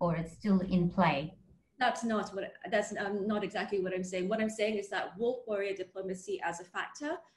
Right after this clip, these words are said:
Speaker 2: I don't think it's going to be significant in terms of the long-term strategic development of the country. Um, what I think it,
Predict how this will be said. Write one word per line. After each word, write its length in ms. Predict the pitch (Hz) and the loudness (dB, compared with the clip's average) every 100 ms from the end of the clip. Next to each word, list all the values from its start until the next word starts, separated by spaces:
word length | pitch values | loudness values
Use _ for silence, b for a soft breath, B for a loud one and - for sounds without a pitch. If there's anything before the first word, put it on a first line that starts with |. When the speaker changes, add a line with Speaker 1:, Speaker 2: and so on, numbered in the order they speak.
| b 208 | b -2
Speaker 2:
I 80 | |
don't 260 | 214 233 - | 0 0 2
think 160 | 208 - | 0 0
it's 120 | - | -4
going 160 | 190 | -4
to 100 | 185 | -2
be 80 | 196 | -6
significant 680 | 190 202 185 185 180 185 170 | -6 -6 -4 -6 -6 -8 -8
in 40 | 180 | -8
terms 240 | 190 175 | -6 -6
of 80 | 170 | -4
the 100 | 185 | -2
long-term 540 | 180 185 185 202 185 | -2 -2 -4 -4 -4
strategic 460 | - - 180 170 - | -6 -10 -10 -10 -12
development 460 | 170 165 - 165 | -10 -10 -10 -12
of 80 | 165 | -12
the 60 | 160 | -16
country. 500 | 170 165 165 160 170 b b b - | -14 -14 -10 -10 -12 b b b -6
Um, 440 | 185 185 180 185 _ _ - - - _ - | -4 -2 -4 -10 _ _ -20 -20 -20 _ -8
what 220 | 202 233 | 0 4
I 120 | 214 | 4
think 320 | 226 240 226 - _ _ _ _ - | 2 -2 -4 -10 _ _ _ _ -10
it, 260 | - - | -10 -10